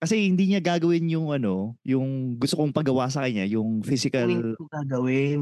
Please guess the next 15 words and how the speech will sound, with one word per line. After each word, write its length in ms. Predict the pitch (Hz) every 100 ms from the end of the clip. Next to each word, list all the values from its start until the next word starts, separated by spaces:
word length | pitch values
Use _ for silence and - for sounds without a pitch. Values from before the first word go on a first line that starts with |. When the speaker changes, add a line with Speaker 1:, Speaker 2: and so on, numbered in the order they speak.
| 127
Speaker 1:
Kung 80 | 170
hindi 120 | 160
ko 60 | 160
gagawin. 640 | 135 104 95 92 95 101 92 90 _ _ _ _ _
So, 380 | - 175 175 170
talagang, 480 | - 165 170 165 160 160 156 156 147 - _ _ 143
at 160 | 156 _ _ _
ewan 160 | 170 190
ko, 120 | 165 107 110
not 160 | 156 165
sure 140 | 196 190
kung 140 | 170
applicable 400 | 131 135 135 127
sa 140 | 127
iyo, 100 | 131